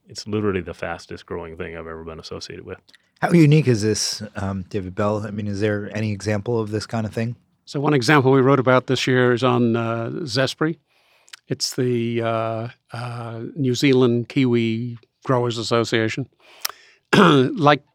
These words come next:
Speaker 3: all farmers, not all farmers, most farmers, most farmers are very small. You know, they're in the middle of, uh, the United States or in the middle of New Zealand or wherever it is.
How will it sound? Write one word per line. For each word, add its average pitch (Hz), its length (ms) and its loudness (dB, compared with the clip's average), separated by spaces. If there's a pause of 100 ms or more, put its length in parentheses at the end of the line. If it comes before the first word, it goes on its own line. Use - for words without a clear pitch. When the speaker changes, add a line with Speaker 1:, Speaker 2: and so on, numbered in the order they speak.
(320)
Speaker 3:
all 156 220 6
farmers, 120 680 2
not 104 180 -6
all 107 160 -8
farmers, 123 340 -4
most 143 260 2
farmers, 117 560 -4
most 139 200 -2
farmers 127 260 2
are 110 40 -8
very 117 140 -2
small. 107 600 -2 (600)
You 262 80 -6
know, 120 180 -2
they're 110 160 -2
in 110 80 0
the 113 60 2
middle 117 340 2
of, 113 300 -2
uh, 117 100 0
the 110 80 -2
United 113 260 0
States 120 360 -2
or 101 80 -2
in 104 60 -2
the 107 40 -2
middle 113 180 0
of 110 60 -2
New 117 160 0
Zealand 110 380 -2
or 110 40 -8
wherever 107 280 -6
it 107 80 -8
is. 110 180 -10